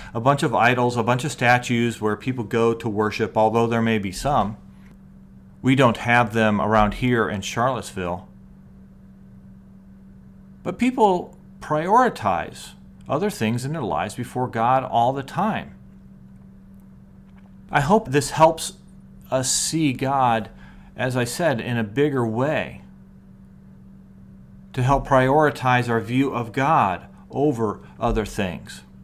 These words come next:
We need to see God bigger than we see him, and that's for everyone.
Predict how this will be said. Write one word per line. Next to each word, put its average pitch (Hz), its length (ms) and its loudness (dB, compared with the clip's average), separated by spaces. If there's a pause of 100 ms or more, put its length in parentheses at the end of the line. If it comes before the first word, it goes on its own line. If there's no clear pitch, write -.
(280)
We 151 160 2
need 165 320 6
to 156 80 2
see 160 320 2
God 131 560 0
bigger 123 480 0 (180)
than 135 240 0
we 139 140 2
see 160 300 0
him, 113 220 2
and 131 200 2
that's 165 160 2
for - 180 -4
everyone. 135 600 2